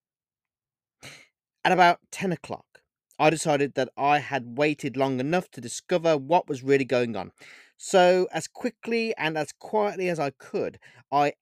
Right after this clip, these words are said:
effortlessly climbed the fire escape at the front of Ophelia's apartment building to the fourth floor, to the window that I had identified belonged to Ophelia's apartment,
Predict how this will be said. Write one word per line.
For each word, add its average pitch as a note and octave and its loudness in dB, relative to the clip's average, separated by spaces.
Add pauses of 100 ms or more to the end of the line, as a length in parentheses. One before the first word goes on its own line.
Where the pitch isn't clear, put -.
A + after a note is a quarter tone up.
(100)
effortlessly F3+ -4
climbed F#3 -2
the C#3+ -6
fire F3 2
escape E3+ -2
at - -14
the C3+ -10 (100)
front F#3 -2
of C3+ -6
Ophelia's D3 -6
apartment E3+ -4
building F3 -2
to - -20
the - -8
fourth E3 -4
floor, A2 -6 (500)
to E3+ -4
the D3 0
window C3 2
that G#2+ -6
I D3 2
had C3 -2
identified D#3+ -2
belonged D#3 -2
to C#3 -6
Ophelia's D3+ -4
apartment, D#3+ -6